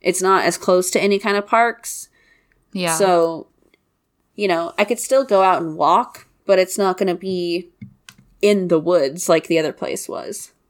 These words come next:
Speaker 2: Yeah. Yeah, so I thi-, I think it's like, you know, sometimes you need more quiet activities, sometimes you need a little bit more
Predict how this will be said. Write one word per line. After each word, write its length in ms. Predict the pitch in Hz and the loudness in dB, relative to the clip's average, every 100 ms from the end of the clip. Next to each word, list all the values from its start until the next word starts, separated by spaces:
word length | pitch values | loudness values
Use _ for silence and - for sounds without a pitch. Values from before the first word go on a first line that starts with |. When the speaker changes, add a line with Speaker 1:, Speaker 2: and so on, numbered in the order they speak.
| _ _ _ | _ _ _
Speaker 2:
Yeah. 600 | 160 165 147 139 - 170 175 _ | -4 0 0 0 -4 -8 -14 _
Yeah, 180 | 226 214 | -2 0
so 180 | 202 208 | 0 0
I 80 | 202 | -2
thi-, 160 | 233 - - | -4 -6 -2
I 120 | 208 | 0
think 220 | 247 233 | 0 0
it's 200 | 220 - | 0 -2
like, 440 | 190 170 - - _ _ _ _ _ _ _ - | -2 -2 -8 -18 _ _ _ _ _ _ _ -8
you 100 | 190 | -4
know, 160 | 165 | -2
sometimes 480 | 170 202 185 190 185 | 0 -2 0 -2 -2
you 60 | 185 | -4
need 180 | 180 | -4
more 180 | 175 165 | -4 -4
quiet 360 | 160 214 208 208 | -2 0 0 0
activities, 560 | 202 - 202 196 190 | -4 -4 -4 -4 -4
sometimes 460 | - 175 180 165 165 | -4 -4 -4 -6 -6
you 60 | 170 | -4
need 160 | 170 | -2
a 60 | 170 | 0
little 180 | 170 165 | 0 0
bit 160 | 165 | -2
more 460 | 160 160 147 151 | -2 0 0 -2